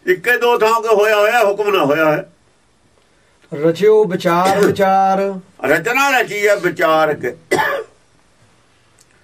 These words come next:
Speaker 1: ਵਿਚਾਰ ਕੇ, ਹੋਰ ਵਿਚਾਰ ਕੇ। ਕਿਉਂ? ਇਲਾਜ ਕਰਨ ਵਾਸਤੇ। ਹੁਣ ਇਹਦਾ ਕੀ ਕਰੀਏ ਰੂਪ? ਰੂਪ, ਰੂਪ ਜਿਹੜੇ ਵਿਚਾਰ ਵਿਚਾਰ ਕੇ ਦਿੱਤੇ ਹੋਏ ਨੇ।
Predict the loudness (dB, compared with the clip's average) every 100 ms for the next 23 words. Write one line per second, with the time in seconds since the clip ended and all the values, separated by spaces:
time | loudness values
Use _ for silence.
0 | _ _ _ _ _ _ _ -6 -4 0
1 | 2 2 0 -2 -2 0 4 4 2 0
2 | -2 -2 -4 -12 -20 _ _ _ _ _
3 | _ _ _ _ _ _ _ _ _ _
4 | _ _ _ _ _ _ _ -2 0 -2
5 | -10 _ _ _ _ _ _ _ _ _
6 | _ -2 0 2 2 0 -2 -2 0 0
7 | 0 -2 -4 -4 -4 -6 -16 _ _ _
8 | _ _ _ _ _ _ _ -4 -2 -2
9 | -4 -2 -4 -2 -2 0 2 0 0 -4
10 | -4 -4 -6 -12 _ -10 -2 0 2 2
11 | 2 2 0 0 -2 -2 -2 -2 -2 -2
12 | -2 -2 0 -2 -4 -4 -2 0 -2 -6